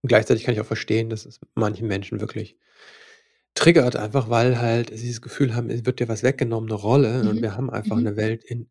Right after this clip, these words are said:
Speaker 1: extremen Umbruch. Und wenn jetzt noch diese
Speaker 2: Mhm.
Speaker 1: Rollen, die ja sehr tief gehen, ne, diese Identifikation mit dem Geschlecht,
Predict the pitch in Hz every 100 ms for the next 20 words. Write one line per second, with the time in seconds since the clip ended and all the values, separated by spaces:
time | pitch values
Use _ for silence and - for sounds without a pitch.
0 | - 123 - - - 147 165 131 - 165
1 | 139 - 113 - 107 110 123 120 127 104
2 | 107 110 110 110 143 143 107 110 113 117
3 | 131 - 185 170 - - - 95 98 101
4 | 101 98 98 _ _ _ _ 135 123 117
5 | - 123 - 117 120 117 - 139 127 107
6 | 110 110 - _ _ _ _ - 107 107
7 | - 110 117 - _